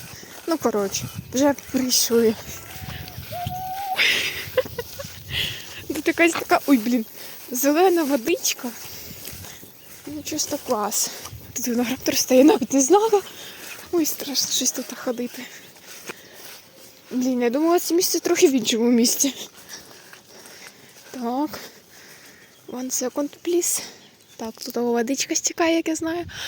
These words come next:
А тут та, оце, оце цвітець. Я б сюди стала, але мені щось страшно сюди ставати. Ну, що зробити? Нічого не видно. Я не знаю, зараз я додумаюся, я вам покажу. Ідеї кращої не знайшлося.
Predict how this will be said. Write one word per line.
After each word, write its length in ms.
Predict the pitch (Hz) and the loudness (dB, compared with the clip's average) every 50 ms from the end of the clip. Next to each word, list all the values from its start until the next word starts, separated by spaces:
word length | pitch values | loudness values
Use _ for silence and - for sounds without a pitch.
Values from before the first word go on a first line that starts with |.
| - - - - - - | -10 -10 -12 -14 -14 -12
А 80 | - - | -10 -8
тут 140 | - 285 - | -6 -6 -4
та, 140 | - 277 254 - - - - - - - | -2 -4 -4 -6 -10 -20 -20 -16 -14 -12
оце, 260 | 233 - 262 226 - | -8 -6 -4 -4 -4
оце 220 | - - - 233 226 | -6 -6 -6 -4 -4
цвітець. 480 | - - - - - - - - - - - - - - - - - - - - | -4 -6 -8 -8 -8 -6 -4 -6 -6 -6 -10 -20 -20 -20 -20 -20 -20 -12 -2 2
Я 100 | 285 311 | 2 2
б 40 | - | 2
сюди 240 | - 349 320 359 | 2 4 4 4
стала, 380 | - - - - 330 359 370 339 285 | 4 4 6 6 8 8 8 8 6
але 160 | 254 240 240 | 4 4 2
мені 260 | 262 277 294 311 320 349 | 2 2 4 4 4 4
щось 320 | - 359 311 - 349 339 | 4 2 2 4 4 2
страшно 520 | - - 370 320 285 285 - - - 277 | 4 4 4 6 6 4 4 2 2 2
сюди 320 | 277 - 277 233 285 294 285 | 2 2 2 4 4 4 4
ставати. 680 | 269 - - 277 277 269 269 262 269 262 - 269 320 370 349 - - - - - - - - - - - - - - - - - - - - - - - - - - - - - - - - - - - - - - | 2 2 2 2 2 2 2 0 -2 -4 0 4 4 4 4 2 -4 -8 -12 -20 -20 -20 -18 -14 -12 -12 -12 -12 -14 -16 -18 -20 -20 -20 -20 -20 -20 -20 -20 -20 -20 -20 -20 -20 -20 -20 -20 -20 -20 -20 -20 -20 -18
Ну, 360 | 302 294 370 466 554 622 440 339 | -14 -4 2 4 4 6 4 4
що 180 | - - 359 | 4 4 4
зробити? 380 | 269 254 254 220 220 233 226 - - | 4 4 2 0 0 -2 -4 -2 -4
Нічого 240 | 330 - 453 440 | -2 2 4 4
не 80 | 370 311 | 4 4
видно. 400 | 240 233 214 208 214 214 226 233 - - - - - - - - - - | 4 2 0 0 0 -4 -6 -8 -12 -16 -18 -18 -18 -18 -20 -20 -10 -4
Я 100 | - 302 | 0 2
не 100 | 294 285 | 2 2
знаю, 280 | 262 233 202 202 208 214 | 2 0 -2 -2 -2 -2
зараз 360 | 220 226 226 233 214 - - | -2 -4 -4 -4 -6 -4 -2
я 80 | 233 226 | -2 0
додумаюся, 640 | 214 247 226 277 302 311 277 247 240 240 - - 233 | 0 0 2 2 2 2 2 0 -2 -2 -2 0 0
я 40 | |
вам 120 | 214 226 208 | 0 0 -2
покажу. 480 | - - 220 - 226 214 214 220 220 - _ - - - - _ - - - - - - - - - - - - - | -2 -4 -4 -2 -2 -4 -4 -4 -8 -14 _ -20 -20 -20 -20 _ -20 -20 -20 -18 -20 -20 -20 -20 -18 -16 -12 -8 -6
Ідеї 360 | - 277 240 311 339 349 320 294 | -4 -2 0 2 2 2 0 -4
кращої 460 | - 285 269 269 269 - - 269 254 | -4 -4 -4 -4 -4 -4 -4 -4 -4
не 140 | 247 247 247 | -4 -6 -8
знайшлося. 640 | 233 240 233 233 - - 185 180 190 - - 220 | -8 -8 -10 -10 -10 -8 -8 -8 -8 -8 -10 -12